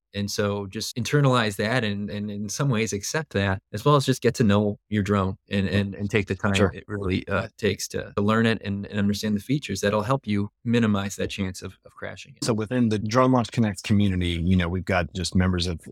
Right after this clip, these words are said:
Speaker 2: of drone pilots from all around the world. Within the community, we've got a forum, of course, just focused on different things, but we have a space in there to where you can share your successes, you know, whether you've got a new client, you've, you know, you dispatched your one oh seven, whatever.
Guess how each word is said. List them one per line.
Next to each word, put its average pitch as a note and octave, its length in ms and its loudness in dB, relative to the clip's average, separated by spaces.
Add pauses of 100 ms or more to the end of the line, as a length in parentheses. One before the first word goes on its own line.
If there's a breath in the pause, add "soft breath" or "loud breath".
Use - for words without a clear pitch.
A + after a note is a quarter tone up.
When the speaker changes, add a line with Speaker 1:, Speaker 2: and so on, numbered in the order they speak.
Speaker 2:
of F2 320 -8
drone F#2+ 160 0
pilots F2+ 240 -2
from F#2 100 2
all F2+ 100 0
around F2 140 -2
the E2 80 -2
world. F2 340 0
Within G#2 300 4
the G#2 60 4
community, G2 280 4
we've F2+ 220 0
got F#2 260 0 (280)
a - 40 -14
forum, F#2+ 500 0
of F#2+ 120 -12
course, F#2+ 400 -4
just - 220 -6
focused F#2+ 260 -4
on F2+ 140 -4
different F2+ 240 -8
things, F#2 340 -2
but F#2 200 -8 (340)
we G2+ 100 -2
have F#2+ 260 0
a F2+ 60 -6
space G#2+ 260 0
in G2+ 60 2
there G2 160 0
to G2 140 -4
where F#2+ 80 2
you F#2+ 200 0
can F#2 200 -2
share - 420 2
your F#2+ 220 0
successes, F#2+ 720 -2
you G2 60 0
know, F2+ 120 0
whether F2+ 180 -2
you've F2 200 -4
got F2 100 2
a E2+ 80 0
new F2 100 -2
client, A2 520 2
you've, F#2 140 -6 (180)
you F2+ 100 0
know, E2+ 80 2
you D#2+ 100 -4
dispatched F2 380 -2
your E2+ 80 -4
one F2 100 -2
oh F2 60 -4
seven, F2+ 340 -2
whatever. F2 320 -2